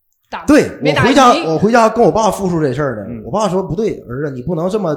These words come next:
Speaker 2: 不给人面子。”
Speaker 3: 嗯。
Speaker 2: 我要是三十六七岁了，被我下属打了，我这辈子我跟公司都抬不起头。
Speaker 3: <laughs>
Speaker 2: 我说：“嗯，是啊，那我干得太对了。”我说。
Speaker 3: <laughs>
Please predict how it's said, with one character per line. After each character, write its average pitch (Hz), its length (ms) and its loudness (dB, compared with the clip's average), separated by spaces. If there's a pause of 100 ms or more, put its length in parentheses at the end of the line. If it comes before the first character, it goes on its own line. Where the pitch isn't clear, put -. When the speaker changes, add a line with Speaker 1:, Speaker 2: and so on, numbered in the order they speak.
Speaker 2:
不 165 80 -6
给 135 100 -4
人 101 120 -10
面 139 220 -4
子。” 98 60 -12 (200)
Speaker 3:
嗯。 117 220 -14
Speaker 2:
我 127 200 -6
要 202 80 4
是 233 140 2
三 196 300 0
十 180 160 0
六 196 140 2
七 165 160 -2
岁 190 200 2
了， 156 100 0
被 180 160 0
我 156 140 0
下 170 200 0
属 160 140 -2
打 123 180 -2
了， 139 140 -4
我 160 80 -2
这 185 120 -6
辈 196 140 -2
子 185 60 0
我 143 160 -2
跟 160 160 0
公 165 120 -6
司 160 160 -4
都 143 100 -6
抬 131 140 -8
不 143 80 -4
起 117 80 -8
头。 101 220 -10 (160)
Speaker 3:
<laughs> - 160 -14
Speaker 2:
我 123 60 -8
说 156 160 -2
：“嗯， 202 260 -4
是 185 240 -4
啊， 143 80 -4
那 180 80 -4
我 139 160 -8
干 185 180 -4
得 151 80 -8
太 170 140 -6
对 143 180 -2
了。” - 80 -10
我 101 120 -14
说。 92 140 -16
Speaker 3:
<laughs> 180 60 -10